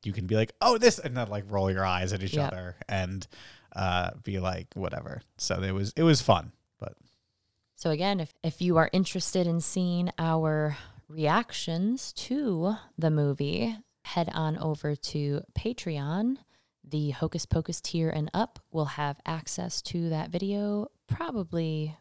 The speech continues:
Speaker 2: relatively soon.
Speaker 1: Tomorrow.
Speaker 2: Tomorrow?
Speaker 1: Yeah.
Speaker 2: Cool, cool.
Speaker 1: So as you're listening, uh, you, you can all go, go check that out. But otherwise,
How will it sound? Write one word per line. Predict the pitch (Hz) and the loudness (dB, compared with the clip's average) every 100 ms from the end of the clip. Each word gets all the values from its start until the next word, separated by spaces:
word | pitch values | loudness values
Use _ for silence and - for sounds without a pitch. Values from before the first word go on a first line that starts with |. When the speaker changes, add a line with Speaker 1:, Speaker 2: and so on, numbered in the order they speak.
| _ | _
Speaker 2:
relatively | 160 156 151 160 185 | -4 -4 -4 -6 -8
soon. | - 240 285 | -6 -6 -6
Speaker 1:
Tomorrow. | 320 147 139 139 _ - | -4 0 2 0 _ -6
Speaker 2:
Tomorrow? | 214 208 226 285 - | 0 0 0 -4 -8
Speaker 1:
Yeah. | 98 85 _ _ _ _ _ _ _ | -8 -8 _ _ _ _ _ _ _
Speaker 2:
Cool, | _ 165 151 | _ -6 -6
cool. | - 208 220 175 - | -2 -2 -2 -4 -8
Speaker 1:
So | - 98 | -4 0
as | 131 131 | 4 4
you're | 127 117 | 2 -2
listening, | 107 - 95 92 _ _ | -2 -4 -8 -10 _ _
uh, | 95 90 | -4 -2
you, | 87 90 - | -2 -6 -6
you | 90 | -10
can | 87 | -6
all | 85 80 | -6 -4
go, | 82 73 69 | -6 -8 -8
go | 85 | -12
check | 78 - - | -12 -14 -14
that | - - | -14 -12
out. | - - _ _ _ _ _ _ _ _ - | -12 -16 _ _ _ _ _ _ _ _ -20
But | - - - - _ _ _ _ _ _ - | -20 -12 -12 -12 _ _ _ _ _ _ -10
otherwise, | 135 139 135 139 156 - - 277 262 208 185 | -6 -4 -4 -4 -6 -6 -6 -6 -4 -4 -4